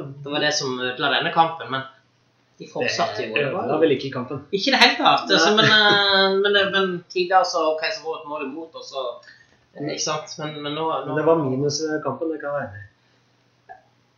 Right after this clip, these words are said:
Speaker 2: Ja, og... Eh, kranglinga i anførselstegn mellom, eh, Son og Lamela, eh, det kan bare de,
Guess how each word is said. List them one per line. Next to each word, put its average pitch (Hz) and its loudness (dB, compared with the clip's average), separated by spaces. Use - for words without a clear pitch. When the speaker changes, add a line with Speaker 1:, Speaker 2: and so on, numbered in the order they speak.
Speaker 2:
Ja, 139 -6
og... 127 -2
Eh, 131 -4
kranglinga 143 -2
i 156 -2
anførselstegn 147 -4
mellom, 147 0
eh, 143 0
Son 139 -4
og 139 -2
Lamela, 139 -2
eh, 147 -2
det 143 0
kan 135 -4
bare 127 -4
de, 117 -2